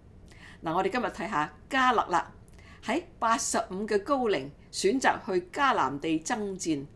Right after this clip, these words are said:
打仗。加勒係邊個呢？佢稱為基尼洗族耶夫尼嘅兒子加勒。基尼洗族呢，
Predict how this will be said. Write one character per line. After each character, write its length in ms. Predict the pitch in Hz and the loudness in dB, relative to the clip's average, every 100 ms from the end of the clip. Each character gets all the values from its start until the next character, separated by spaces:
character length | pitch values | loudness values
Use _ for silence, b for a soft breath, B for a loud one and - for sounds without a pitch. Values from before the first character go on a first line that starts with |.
| - | -8
打 160 | 113 | -6
仗。 320 | 143 196 - - - - B B B B - - | -2 -2 -4 -8 -20 -20 B B B B -20 -8
加 260 | - 381 349 | 2 4 6
勒 80 | 254 | 4
係 140 | 214 | 2
邊 160 | 277 285 | 2 2
個 140 | 262 | 2
呢？ 120 | 294 302 B B | 2 0 B B
佢 100 | - | -4
稱 180 | 214 294 | 0 2
為 280 | 208 151 - B - | 2 0 -2 B -4
基 240 | 349 359 330 | 2 4 4
尼 240 | 202 143 | 2 0
洗 240 | 143 180 | 0 0
族 120 | 226 - | 0 -2
耶 140 | 165 147 | -2 -4
夫 180 | 254 240 | -4 -2
尼 180 | 143 | -2
嘅 260 | 131 160 160 | -2 -4 -4
兒 160 | 160 135 | -4 -8
子 380 | - 143 170 - - - - | -4 0 0 -2 -12 -20 -8
加 260 | 208 170 160 | -2 0 2
勒。 200 | - - - - - - - - B B B B - | -2 -6 -20 -20 -20 -20 -20 -20 B B B B -8
基 260 | 294 311 294 | 0 2 2
尼 260 | 208 143 | 2 0
洗 240 | - - 233 | 0 0 0
族 200 | - - | 0 0
呢， 160 | 214 | 0